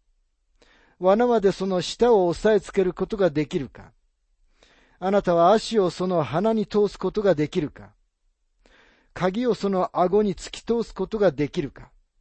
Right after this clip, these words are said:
神様は言います。「ヨブよ、あなたはこの大きな海の怪物について何を本当に知っているのか？」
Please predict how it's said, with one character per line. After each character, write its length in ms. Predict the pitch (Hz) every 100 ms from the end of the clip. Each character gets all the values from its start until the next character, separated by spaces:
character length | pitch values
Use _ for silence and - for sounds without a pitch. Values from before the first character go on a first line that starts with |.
| _ _ _ _ _ _ _ _ _ _ _ _ _ _ _ _ _ _ _ _ _ _ _ _ - _ _ -
神 180 | 220 208
様 260 | 180 170
は 100 | 190
言 80 | 156
い 40 |
ま 120 | 113 95
す。 240 | - _ _ _ _ _ _ _ _ _ _ _ _ _ _ _ _ _ _ _ _ - _ _ _ _
「ヨ 160 | 202 214
ブ 100 | 175
よ、 180 | 170 165
あ 40 |
な 120 | 185
た 120 | 202 165
は 200 | 156 151
こ 140 | 170
の 200 | 170 -
大 180 | 254 254
き 160 | -
な 240 | 175 160 -
海 240 | 220 226 185
の 240 | 190 -
怪 280 | - 170 226
物 260 | 208 - 202
に 120 | 190
つ 120 | -
い 100 | 156
て 320 | - 117 92 _ _ _ -
何 360 | 190 254 285
を 100 | 196
本 260 | 160 190 190
当 220 | - 175
に 160 | 170 160
知 120 | -
っ 20 |
て 180 | _ 170
い 60 |
る 60 | 123
の 100 | 113
か？」 200 | - -